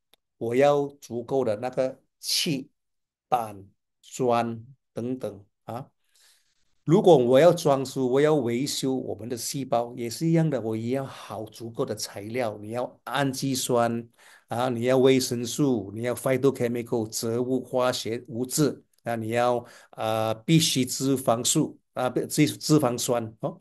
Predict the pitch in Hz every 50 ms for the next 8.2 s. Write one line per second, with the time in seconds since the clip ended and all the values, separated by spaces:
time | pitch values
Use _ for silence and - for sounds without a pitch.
0 | _ _ _ _ - - 165 165 160 185 175 170 175 156 143 117 95 - _ _
1 | - 127 143 123 120 120 131 139 139 139 143 - - 117 120 117 113 139 127 120
2 | 123 120 120 117 117 - - 98 95 107 123 120 107 104 - _ _ _ _ _
3 | _ - - - - - - - - - - 165 220 277 311 302 220 165 139 135
4 | 160 185 185 185 185 180 180 175 175 170 - - - - - 208 214 220 214 214
5 | 214 - - 170 160 160 160 160 165 - - 196 185 180 185 170 143 135 143 156
6 | 151 - - 139 127 123 127 127 - - 170 151 127 123 113 107 104 113 113 117
7 | 117 127 139 135 135 131 135 - - 151 147 135 131 123 - - - 117 110 113
8 | 113 110 107 104